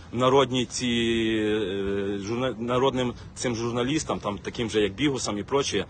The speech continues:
а вони замість висвітлити, вони от, е, блокують зухвало, без пояснення,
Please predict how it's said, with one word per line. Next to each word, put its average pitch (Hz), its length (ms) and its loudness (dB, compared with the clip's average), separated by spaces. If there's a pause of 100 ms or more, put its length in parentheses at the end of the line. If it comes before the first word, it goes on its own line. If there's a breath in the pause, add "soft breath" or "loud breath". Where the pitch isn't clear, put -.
(320 loud breath)
а 95 140 0
вони 120 260 0
замість 139 360 2
висвітлити, 110 720 0
вони 110 440 -2 (380 loud breath)
от, 104 240 0
е, 92 280 -2
блокують 120 600 4
зухвало, 98 580 2 (200 loud breath)
без 104 140 -4
пояснення, 98 640 0